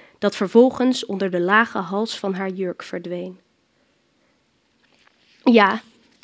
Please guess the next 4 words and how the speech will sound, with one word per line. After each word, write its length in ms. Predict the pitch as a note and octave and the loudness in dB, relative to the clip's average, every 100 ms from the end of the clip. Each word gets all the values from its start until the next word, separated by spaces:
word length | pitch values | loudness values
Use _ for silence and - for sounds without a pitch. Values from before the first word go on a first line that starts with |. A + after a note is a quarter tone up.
| _ _ _ _ _ _ _ _ _ _ _ _ _ _ _ | _ _ _ _ _ _ _ _ _ _ _ _ _ _ _
dat 160 | - D4+ | 4 6
dacht 220 | B3+ - | 6 6
ik 120 | A#3+ | 4
ook. 260 | A3 G3 | 6 4